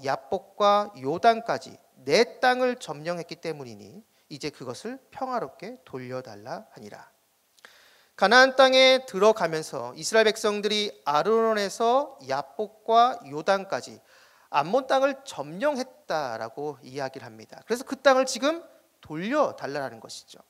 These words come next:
바로 이것이 암몬 왕의 전쟁 명분입니다. 어, 그러자 입다가 이것에 대한 답변을 합니다. 십팔 절부터 이십이 절이 그 핵심인데요. 설교 본문으로 우리가 읽었지만 그 핵심은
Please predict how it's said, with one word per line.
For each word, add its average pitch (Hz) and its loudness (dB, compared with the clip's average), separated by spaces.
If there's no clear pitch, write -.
바로 247 6
이것이 247 0
암몬 190 0
왕의 202 0
전쟁 147 -10
명분입니다. 131 -14
어, 165 0
그러자 214 6
입다가 254 4
이것에 262 0
대한 247 2
답변을 226 0
합니다. 127 -10
십팔 - -2
절부터 262 0
이십이 190 -8
절이 233 4
그 185 -10
핵심인데요. 160 -8
설교 277 0
본문으로 254 0
우리가 220 4
읽었지만 185 -4
그 226 -2
핵심은 240 0